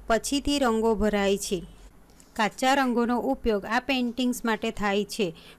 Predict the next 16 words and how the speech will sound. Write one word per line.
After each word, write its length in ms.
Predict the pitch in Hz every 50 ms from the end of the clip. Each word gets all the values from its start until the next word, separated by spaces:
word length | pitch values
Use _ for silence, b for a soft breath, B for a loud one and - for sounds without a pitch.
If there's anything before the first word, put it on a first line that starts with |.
| - -
ફળ 180 | - 233 254 285
પેઇન્ટિંગ્સની 680 | 277 302 285 277 269 247 269 277 269 262 - - 262 240
અનન્ય 440 | 190 226 220 226 247 262 277 285 285
લાક્ષણિકતાઓ 920 | 277 240 202 - - - 226 226 226 214 - - - 233 220 220 220 220
જાડી 400 | 208 - 208 196 190 202 240 269
લાઈનો 400 | 269 269 254 240 240 233 240 233
અને 300 | - 226 254 254 247 220
સેગમેન્ટમાં 760 | 214 - 214 208 190 226 233 262 285 294 277 - 269 240 226 214
ગોઠવાયેલી 640 | 208 208 202 - 220 208 202 202 196 196 208 202
આખી 300 | 190 185 - - 277 294
રચનાવાળી 600 | 285 269 247 - 240 247 240 226 220 214 214 214
પેઇન્ટિંગ્સનું 720 | - 214 202 196 196 - 254 269 262 240 - 240 226 220
બે 140 | 208 220 254
પરિમાણીય 720 | 269 - 269 262 254 247 254 254 240 233 233 233 226 226
નિરૂપણ 520 | 220 220 214 208 214 208 - 214 214 220 214
છે. 340 | 208 - - 240 196 165